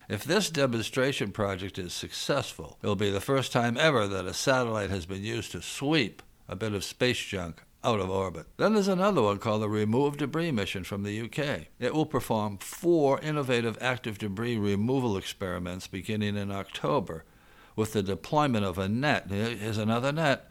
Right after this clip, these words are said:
a net developed by Airbus in Bremen, which has been designed to capture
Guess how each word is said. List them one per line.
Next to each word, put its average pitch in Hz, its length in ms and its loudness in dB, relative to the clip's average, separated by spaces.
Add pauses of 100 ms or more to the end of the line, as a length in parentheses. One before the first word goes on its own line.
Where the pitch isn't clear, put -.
(420)
a 101 160 -2
net 120 340 0
developed 110 460 2
by 107 160 0
Airbus 104 560 0
in 113 160 -2
Bremen, 110 400 2 (500)
which 110 180 0
has 101 140 0
been 101 180 0
designed 120 520 0
to 101 80 -4
capture 101 760 0